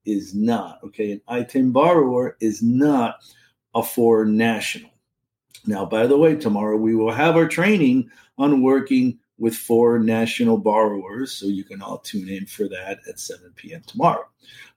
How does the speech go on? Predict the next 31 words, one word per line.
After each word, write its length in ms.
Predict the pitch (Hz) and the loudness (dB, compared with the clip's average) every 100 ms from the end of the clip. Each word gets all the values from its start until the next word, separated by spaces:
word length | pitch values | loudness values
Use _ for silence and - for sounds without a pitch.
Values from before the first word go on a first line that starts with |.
| - | -4
But 180 | 110 104 | -2 -2
the 180 | 104 - | -6 -2
I 180 | 113 113 | -2 -2
tin 300 | - 123 117 | 0 0 2
borrower 760 | 135 160 165 147 139 139 139 - _ _ | 4 4 4 2 2 0 -2 -8 _ _
derives 800 | 120 120 123 139 143 151 131 110 | -2 0 2 2 4 2 0 -2
their 360 | 143 151 151 - | 2 2 0 -6
income 720 | 180 190 165 - 127 123 127 - | -6 -4 -2 0 2 2 0 -6
from 400 | - - 117 117 _ | -10 -2 -2 -2 _
inside 960 | - 175 165 - - 120 113 110 107 101 _ - | -2 0 2 0 0 2 2 2 0 -4 _ -12
the 120 | - 104 | -4 -2
United 360 | 101 95 101 | -2 -4 -6
States 540 | - - 143 156 - - _ _ _ _ _ _ _ | -4 2 2 2 -4 -16 _ _ _ _ _ _ _
versus 680 | - 123 117 - 117 107 101 | 0 2 2 2 2 2 -2
the 120 | 98 | -8
foreign 420 | - 104 107 98 | -8 -4 -2 -2
national 300 | 110 170 98 | 0 0 0
borrower 220 | 98 101 | -2 -2
that 300 | 95 98 95 | -4 -4 -6
derives 420 | - 98 101 98 101 | -4 -4 -2 -2 -4
their 100 | 98 | -6
income 460 | 107 104 107 104 - _ _ _ | -6 -6 -4 -6 -6 _ _ _
when 300 | 104 113 107 | 0 2 4
you're 220 | 104 101 | 2 2
going 320 | 95 113 117 | 2 2 2
to 160 | 104 101 | -2 -4
use 200 | 101 98 | -4 -2
income 280 | 104 95 95 | -4 -4 -8
for 100 | - | -4
the 80 | 110 | 2
loan 320 | 160 139 | 2 2